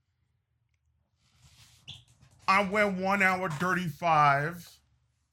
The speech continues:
talking about this because it was a little long and I tried to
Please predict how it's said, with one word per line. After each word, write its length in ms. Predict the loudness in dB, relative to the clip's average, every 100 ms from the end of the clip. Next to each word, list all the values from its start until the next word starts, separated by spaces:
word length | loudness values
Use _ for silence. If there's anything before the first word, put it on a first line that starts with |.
| _ _ -20 -20 _ _ _ -16 -4
talking 400 | 0 0 0 -2
about 440 | 2 2 2 -2
this 300 | -4 -4 -6
because 460 | -8 -8 -4 -4 -2
it 100 | -4
was 160 | -4
a 60 | -6
little 320 | -6 -6 -4
long 480 | -2 0 0 -2 -2
and 140 | -2 0
I 140 | -2
tried 420 | -4 0 0 0
to 220 | -4 -8